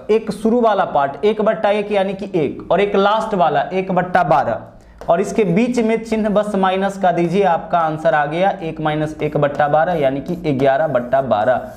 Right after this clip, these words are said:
तो आपका answer विकल्प B हो गया, ठीक है। मात्र इतना calculation हम लोग करेंगे, इस तरीके के question का answer करने के लिए। लेकिन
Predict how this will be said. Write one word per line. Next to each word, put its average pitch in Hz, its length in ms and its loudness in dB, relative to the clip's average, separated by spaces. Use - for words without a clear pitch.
तो 180 60 2
आपका 180 340 2
answer 185 360 0
विकल्प 180 380 0
B 147 220 0
हो 127 180 -2
गया, 135 280 2
ठीक 175 120 2
है। 156 240 0
मात्र 220 440 0
इतना 233 400 2
calculation 208 540 0
हम 196 180 -4
लोग 196 140 0
करेंगे, 208 360 2
इस - 180 -4
तरीके 196 360 2
के 190 140 0
question 175 360 -2
का 160 120 0
answer 160 260 0
करने 147 260 0
के 151 140 -2
लिए। 220 520 0
लेकिन 175 260 2